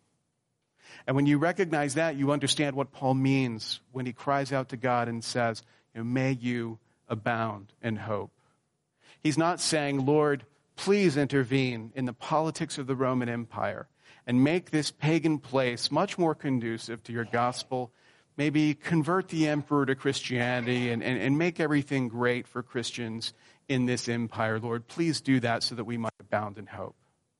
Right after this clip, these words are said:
Instead, facing the reality that he faces, he asks that in the midst of persecution, in the midst of,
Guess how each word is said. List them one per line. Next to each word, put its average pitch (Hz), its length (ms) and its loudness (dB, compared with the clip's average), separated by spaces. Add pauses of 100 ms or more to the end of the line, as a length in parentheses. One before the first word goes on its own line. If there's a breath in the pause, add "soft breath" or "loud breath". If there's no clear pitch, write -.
(1160)
Instead, 175 400 2
facing 185 460 2
the 143 100 4
reality 139 540 2
that 123 140 0
he 117 80 -2
faces, 143 560 -2
he 156 340 0
asks 139 680 -4 (400 soft breath)
that 135 160 0 (340)
in 135 140 4
the 139 80 6
midst 135 340 0
of 131 140 -8
persecution, 151 880 0
in 127 100 0
the 117 80 0
midst 131 420 0
of, 120 160 -6